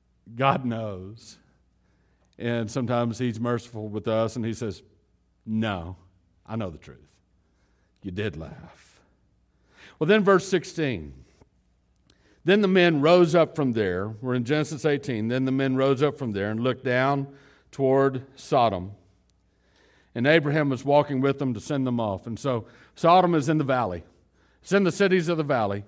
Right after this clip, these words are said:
And, uh, so the men got up from the, where the tree was, and they walked over to the edge of the, uh, edge of the valley, if you will, and they're getting ready to go on their way.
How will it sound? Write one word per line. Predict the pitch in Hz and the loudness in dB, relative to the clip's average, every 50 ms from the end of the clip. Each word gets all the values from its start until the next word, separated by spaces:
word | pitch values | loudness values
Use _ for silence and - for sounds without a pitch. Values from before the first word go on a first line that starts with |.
| - _ _ _ _ _ _ _ _ _ _ _ _ _ _ _ _ _ - | -16 _ _ _ _ _ _ _ _ _ _ _ _ _ _ _ _ _ -2
And, | 151 156 160 160 160 151 151 143 147 | 0 2 4 4 4 4 4 4 4
uh, | 143 139 139 135 | 4 4 4 2
so | - - 156 139 | 2 0 0 0
the | 139 | 2
men | 143 160 165 160 156 135 - - - _ _ _ | 0 2 2 2 0 -2 -4 -8 -16 _ _ _
got | 143 170 190 185 180 | 4 6 6 8 8
up | 180 180 185 180 185 - - - _ _ | 8 6 6 4 0 -8 -18 -20 _ _
from | - 170 170 165 | -2 -2 0 0
the, | 160 151 131 123 107 - - | 0 0 0 -2 -6 -8 -2
where | 156 170 170 | 0 0 2
the | 139 139 | 0 -2
tree | 139 - 190 185 180 175 | -4 0 2 4 4 4
was, | 156 156 156 151 147 147 139 139 - - _ _ _ _ _ _ | 6 6 6 6 4 2 0 -4 -10 -16 _ _ _ _ _ _
and | - 135 135 | -6 -2 -2
they | 139 | 0
walked | 135 156 170 175 170 170 170 | 2 4 4 4 4 4 4
over | 160 160 160 151 160 160 156 151 147 | 4 4 4 4 4 2 2 2 0
to | - - 156 143 135 | -2 -2 0 0 0
the | 127 127 123 135 | 2 2 2 2
edge | 151 156 156 147 127 139 | 4 2 2 0 0 -2
of | 127 117 | -2 -2
the, | 127 120 117 110 104 101 - | -2 -2 0 -2 -2 -4 -6
uh, | - 139 147 147 139 - - | -2 -2 -2 -2 -2 -4 -2
edge | 160 170 160 139 | -2 -2 -2 -2
of | 147 117 | -4 -4
the | 131 127 | -4 -2
valley, | 101 123 127 143 147 143 139 139 | 0 0 2 2 2 4 2 0
if | 135 139 | 0 0
you | 156 135 | -4 -2
will, | 127 139 135 135 135 131 135 135 - - _ _ _ _ _ _ _ | 0 0 2 2 0 -2 -4 -6 -12 -20 _ _ _ _ _ _ _
and | - - 139 135 131 | -4 -4 -2 0 0
they're | 139 139 | 0 2
getting | 127 185 190 175 160 143 139 | 2 2 2 4 2 2 4
ready | 139 139 139 143 139 | 4 4 4 2 0
to | 120 - 123 | -2 -4 -4
go | 123 135 127 127 123 | -2 0 0 2 2
on | 123 123 123 | 2 0 0
their | 123 120 117 117 | 0 0 0 0
way. | 110 110 95 82 78 73 69 71 67 65 64 | 0 -2 -4 -4 -6 -10 -14 -16 -18 -20 -20